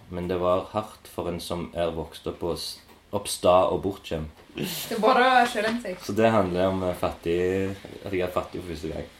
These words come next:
Speaker 2: For, i to dager.
Speaker 1: Mm. Jeg er nå
Speaker 2: Mm.
Speaker 1: mye på skolen for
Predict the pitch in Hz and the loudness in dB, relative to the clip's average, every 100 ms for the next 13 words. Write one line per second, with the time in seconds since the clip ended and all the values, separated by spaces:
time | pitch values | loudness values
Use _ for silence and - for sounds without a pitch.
0 | - - 190 - 196 180 151 143 143 - | -20 -12 -8 -4 -4 -6 -6 -4 -6 -8
1 | - - 110 98 - - - 95 110 117 | -14 -6 -2 0 -2 -10 -8 0 2 4
2 | 123 110 95 101 - 98 87 127 151 - | 4 4 2 -2 -2 0 0 -2 -4 -6
3 | 95 82 80 78 | -2 -2 -2 -8